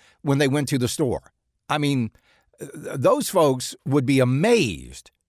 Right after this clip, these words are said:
at how much food is available right now at all times. And then we hear all these things about food deserts. That's, that's a bunch of B S, but still, we'll talk about that in a later podcast. But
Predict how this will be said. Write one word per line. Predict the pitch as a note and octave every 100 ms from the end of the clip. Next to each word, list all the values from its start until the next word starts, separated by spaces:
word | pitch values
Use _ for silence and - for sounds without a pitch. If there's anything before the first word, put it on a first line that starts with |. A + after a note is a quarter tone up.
| _ C3+
at | A#2+
how | D#3 F3+ A3+
much | A#3+ G#3+ - -
food | - A#3+ E3 A#2 G#2+ A#2 _ _ -
is | D#3 C#3
available | D3+ A#2 F#3 F3+ B2+ A2+ A#2+ - _ -
right | F#2 B2+ F#3 -
now | C#3 A#2 C#2 - _ _ _ -
at | C3+ B2
all | C#3 E3+ A3+ A3+
times. | - F#3+ B2+ D#2 C2 - _ -
And | A#3+
then | B3+
we | A3+
hear | E3+ E3+
all | D#3+
these | D3 -
things | D3+ B2+
about | A#2 A#2 F#2
food | D#3 B2+
deserts. | A2 B2 A2 G#2 -
That's, | A#2 B2+ -
that's | A2 A2 -
a |
bunch | G2+ G2 F#2+
of |
B | F2 F#2
S, | E2+ E2+
but | - G#2 -
still, | - F#2+
we'll | D2+ G2+ -
talk | - F2
about | F2+ E2+
that | G2
in | F#2
a | F2
later | F#2
podcast. | E2 A#2 G2 A2+ E2 - - - - -
But | C#3 C4 C#3